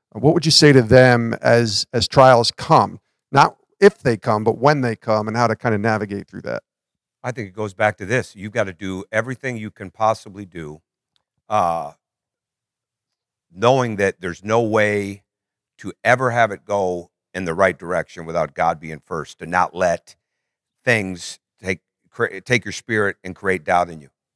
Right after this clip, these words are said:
Speaker 2: and, and create that inner selfishness that we have when we feel that things are totally against us. What Ryan just described, I can't even imagine
Speaker 1: Mm.
Speaker 2: because,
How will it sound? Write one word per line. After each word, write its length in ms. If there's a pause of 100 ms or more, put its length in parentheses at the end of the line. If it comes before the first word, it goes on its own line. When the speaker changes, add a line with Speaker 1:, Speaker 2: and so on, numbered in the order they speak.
Speaker 2:
and, 380
and 440 (460)
create 320
that 180 (100)
inner 540
selfishness 1040 (100)
that 140
we 160
have 340
when 120
we 120
feel 320
that 200
things 260
are 80
totally 380
against 360
us. 160 (380)
What 180
Ryan 280
just 180
described, 480
I 100
can't 260
even 180
imagine 520
Speaker 1:
Mm. 200
Speaker 2:
because, 520